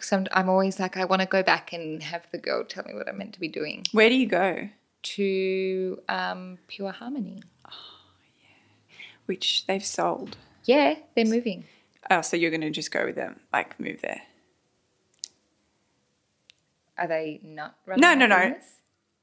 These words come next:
Speaker 2: I don't know.
Speaker 1: I'll cut
Speaker 2: No,
Speaker 1: that.
Speaker 2: I don't know.
Speaker 1: Um,
Speaker 2: <laughs> My mom just told me that they're moving.
Speaker 1: Oh, yeah, yeah, yeah, yeah, yeah.
Speaker 2: <laughs>
Speaker 1: Yeah. Um,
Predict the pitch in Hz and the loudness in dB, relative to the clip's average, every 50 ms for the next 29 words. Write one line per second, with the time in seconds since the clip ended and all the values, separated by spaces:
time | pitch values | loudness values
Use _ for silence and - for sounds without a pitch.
0 | _ _ - 202 196 180 170 175 185 208 160 - 170 - 160 - 208 220 214 180 | _ _ 4 4 4 4 2 -2 -2 -2 -2 -4 -8 -14 -12 -8 -2 0 2 2
1 | 165 - - 175 185 160 156 170 170 175 - - - - - - - - _ - | 0 -2 -4 -8 -8 -8 -10 -10 -12 -14 -18 -20 -18 -14 -12 -12 -12 -10 _ 6
2 | 202 208 208 202 196 190 190 190 185 170 208 190 - 220 196 170 165 165 165 165 | 6 8 8 8 6 4 0 -4 -4 -6 -6 -4 4 4 4 4 4 -2 -6 -6
3 | 165 - - 170 160 156 - - - - - - - - - 202 202 - - - | -8 -4 -4 -4 -4 -4 -6 -4 -6 -6 -6 -6 -10 -10 -10 -12 -12 -12 -14 -6
4 | - 165 165 160 170 180 190 - 220 208 196 190 185 175 165 160 160 151 147 135 | -2 0 0 2 0 0 0 2 2 4 4 4 4 4 2 2 0 0 -2 -4
5 | - - 196 180 - - _ _ _ _ _ _ _ - 156 151 - - - - | -6 -8 -10 -10 -12 -14 _ _ _ _ _ _ _ -2 0 0 0 -2 -6 0
6 | - 165 180 180 175 175 175 170 - - | 4 4 4 4 4 0 -4 -8 -8 -10